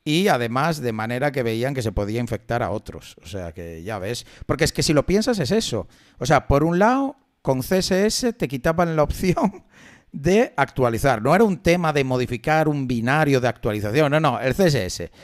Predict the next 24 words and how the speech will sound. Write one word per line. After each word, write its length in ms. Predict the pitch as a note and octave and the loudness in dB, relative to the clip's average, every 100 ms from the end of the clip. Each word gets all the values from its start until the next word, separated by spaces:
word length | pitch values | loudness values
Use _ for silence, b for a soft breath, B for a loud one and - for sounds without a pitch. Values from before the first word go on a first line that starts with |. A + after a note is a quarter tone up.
| B - | B -2
Por 160 | C#3+ | 4
otro 180 | F3+ G#3+ | 4 4
lado, 220 | G#3 A#3+ | 4 4
te 100 | B3+ | 2
meto 220 | E3 F#3 A#3+ | -2 2 2
tres 260 | C#3+ B2+ | 0 -2
archivos 460 | B2+ - C3 A2+ B2 | -2 -2 -4 -4 0
nuevos 400 | A3+ G3 G#2 - | 0 0 -4 -6
en 140 | C3+ | -6
el 80 | A#2+ | -4
sistema 360 | G#2+ A2 A#2+ G#2+ | -6 -4 -4 -4
de 60 | |
ficheros. 540 | G#2 C#3 D#4 F4 F#2+ - | -6 -6 -4 -4 -8 -8
Por 180 | F#2 - | -10 -6
tanto, 460 | A2 G#2+ E3 - | -6 0 0 -2
eso 320 | A2 G#2 B2+ D3 | -10 -6 -4 -4
te 140 | B2 | -4
lo 100 | G2+ | -2
puedo 160 | B2 A#2+ | -2 -2
hacer 320 | B2 - - | -2 -2 -4
en 120 | C3 | -6
cualquier 320 | A#2 A2+ F3+ | -4 -4 -2
otro 180 | D#3+ G2+ | -2 -4
lado. 260 | F2+ G#2+ | -6 -6